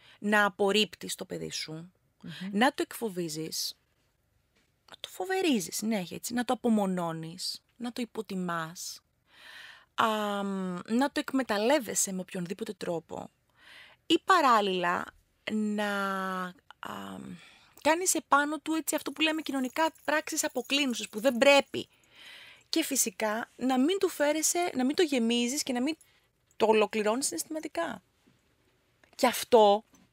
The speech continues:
Speaker 1: κακοποίηση είναι όταν ένα παιδί πάνω στο δικό του το συναίσθημα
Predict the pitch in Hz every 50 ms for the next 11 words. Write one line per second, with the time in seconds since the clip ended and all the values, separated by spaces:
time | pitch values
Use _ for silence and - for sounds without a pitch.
0 | _ - - 247 - - 262 240 _ - 392 392 349 285 233 214 - - 208 202
1 | 202 190 190 185 190 196 - 196 190 185 - _ - - 226 214 208 208 202 -
2 | 196 190 165 170 196 196 190 180 165 _ _ _ _ _ _ _ _ _ _ -
3 | 220 226 220 214 208 - - 202 185 202 - - 226 214 214 196 - 196 196 -
4 | - - - 185 - - 196 190 190 190 190 - - - 185 180 180 175 170 165